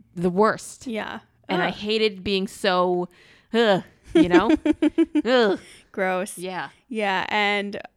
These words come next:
Speaker 2: uh, we learn that her dad is Hal's boss.
Speaker 1: Yes.
Speaker 2: 'Cause she has the same last name.
Speaker 1: Yes.
Speaker 2: Before leaving, she says even if she doesn't hear from him, she appreciates everything anyway. And I was like, "Ugh, girl, who hurt
Speaker 1: Yeah.
Speaker 2: you?"
Speaker 1: I mean, society.
Speaker 2: Yeah.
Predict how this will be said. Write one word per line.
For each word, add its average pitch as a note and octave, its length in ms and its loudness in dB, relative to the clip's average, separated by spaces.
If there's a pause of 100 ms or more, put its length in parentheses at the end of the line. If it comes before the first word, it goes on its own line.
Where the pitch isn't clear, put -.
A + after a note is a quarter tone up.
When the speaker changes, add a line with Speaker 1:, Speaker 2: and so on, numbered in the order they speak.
(140)
Speaker 2:
uh, G#2+ 240 -12
we A3+ 500 -8
learn G#3+ 340 -4
that A3 200 -6
her G#3 340 -8
dad F#3 340 -6
is G3 160 -10
Hal's F#3 320 -8
boss. - 560 -10
Speaker 1:
Yes. D3 380 -10
Speaker 2:
'Cause - 180 -14
she G3 100 -10
has F#3+ 120 -10
the F#3 100 -14
same E3+ 280 -12
last - 300 -14 (100)
name. - 240 -16
Speaker 1:
Yes. - 440 -14 (220)
Speaker 2:
Before A#3+ 360 -6
leaving, G#3+ 360 -6
she - 140 -14
says G#3 280 -8
even G#3 260 -8
if B3 100 -8
she A3+ 120 -12
doesn't G3+ 260 -10
hear G3 160 -10
from A#3 200 -8
him, C4 380 -4
she - 220 -12
appreciates G3 640 -10
everything E3+ 400 -14
anyway. G3+ 560 -12
And - 100 -14
I - 60 -16
was - 120 -18
like, - 180 -20
"Ugh, - 220 -14 (100)
girl, B3+ 360 -14
who D4+ 80 -14
hurt - 200 -10
Speaker 1:
Yeah. D#3 260 -6
Speaker 2:
you?" C4+ 80 -8 (540)
Speaker 1:
I F3 40 -8
mean, D#3 240 -10
society. - 600 -12
Speaker 2:
Yeah. - 260 -6